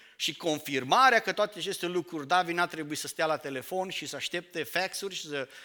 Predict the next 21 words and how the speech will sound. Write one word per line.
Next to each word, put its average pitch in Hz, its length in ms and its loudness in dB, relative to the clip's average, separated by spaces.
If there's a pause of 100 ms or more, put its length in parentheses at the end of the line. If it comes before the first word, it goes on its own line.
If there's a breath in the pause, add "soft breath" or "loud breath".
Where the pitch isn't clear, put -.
(120 loud breath)
aștepte 170 440 -2
să 170 140 -6
se 160 120 -6
uite 175 200 -4
la 160 140 0
news. 185 360 -4 (400 loud breath)
În 131 100 -10
momentul 202 260 0
în 226 60 -6
care 190 220 4
Dumnezeu 160 440 -4
a 165 80 -2
trimis 156 420 -4
foc 180 280 0
din 175 160 -6
cer, 135 300 0 (840)
a 131 100 0
fost 135 200 -2
confirmarea 139 580 0
că 127 100 -8
această 127 520 -8